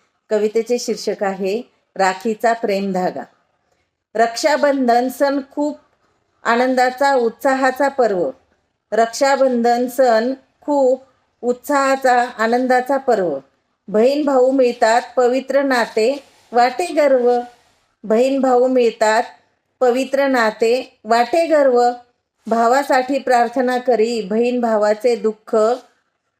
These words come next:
भावासाठी प्रार्थना करी, बहीण भावाचे दुःख दूर व्हावे, मिळावे त्याला, करी प्रार्थना, मिळो परम सुख. दूर व्हावे, मिळावे त्याला,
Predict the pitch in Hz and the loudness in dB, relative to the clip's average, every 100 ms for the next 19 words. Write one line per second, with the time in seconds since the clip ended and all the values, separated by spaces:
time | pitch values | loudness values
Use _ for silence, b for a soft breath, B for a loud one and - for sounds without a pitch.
0 | _ _ _ _ _ 175 202 202 226 262 | _ _ _ _ _ -14 -6 0 2 2
1 | 269 240 240 262 262 247 226 214 247 247 | 2 0 2 -4 0 0 0 0 0 0
2 | 247 247 226 233 190 226 240 269 247 226 | 0 0 2 0 -2 0 0 0 2 2
3 | 220 220 240 214 220 - - 202 233 269 | 2 2 -2 0 -4 -4 -2 2 2 -2
4 | _ _ _ _ _ - 196 262 320 311 | _ _ _ _ _ -12 -2 -2 0 2
5 | 269 240 247 254 247 240 240 262 269 262 | 2 4 4 2 2 2 4 2 2 2
6 | 220 202 214 277 - _ _ - 247 247 | 2 2 0 -2 -10 _ _ -2 0 2
7 | 277 247 240 226 247 226 254 262 233 254 | 0 0 0 0 -2 -2 -2 0 2 2
8 | 262 269 254 262 262 247 - 165 143 _ | 2 2 2 0 -2 -4 -2 -4 -4 _
9 | _ _ _ _ 190 247 294 277 262 226 | _ _ _ _ -4 -2 0 0 2 2
10 | 233 226 233 254 233 233 240 254 262 226 | 2 0 0 2 2 2 2 2 2 0
11 | 208 208 | 2 0